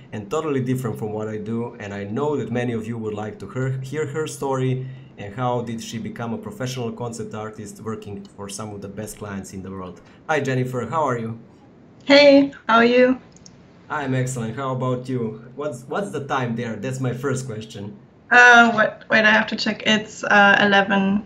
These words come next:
Speaker 2: four. Yeah,
Speaker 1: I
Speaker 2: it's in the morning. I just had a shower.
Speaker 1: <laughs> I know that we woke you up. I apologize for that, but
Speaker 2: No,
Speaker 1: yeah.
Speaker 2: no, no. I've been awake for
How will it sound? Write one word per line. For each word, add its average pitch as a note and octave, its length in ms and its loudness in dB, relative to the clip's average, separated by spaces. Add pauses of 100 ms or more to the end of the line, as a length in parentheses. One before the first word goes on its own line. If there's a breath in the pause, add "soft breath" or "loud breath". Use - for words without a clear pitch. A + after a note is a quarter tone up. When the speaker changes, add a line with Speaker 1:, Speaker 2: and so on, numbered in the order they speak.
(120)
Speaker 2:
four. F#3+ 340 2 (480)
Yeah, - 120 4
Speaker 1:
I - 40 4
Speaker 2:
it's - 100 -6
in B3 60 2
the A#3+ 80 10
morning. G3+ 640 4
I G3+ 100 4
just G3+ 220 -2
had G3+ 160 4
a G#3 40 -2
shower. G3 580 2
Speaker 1:
<laughs> - 100 -20
I D3 600 -6
know - 340 4
that C#3+ 220 -4
we E3+ 100 -8
woke D3+ 300 -4
you C3 140 0
up. C#3 320 -2
I B2 80 -2
apologize C3 680 -4
for A#2 140 -8
that, C3 340 -4 (300)
but B2 200 -8
Speaker 2:
No, A3 120 4
Speaker 1:
yeah. G#3 120 6
Speaker 2:
no, G3 140 4
no. F#3+ 60 -6 (100)
I've C4+ 300 4
been C4+ 180 8
awake A3 400 2
for F#3+ 580 2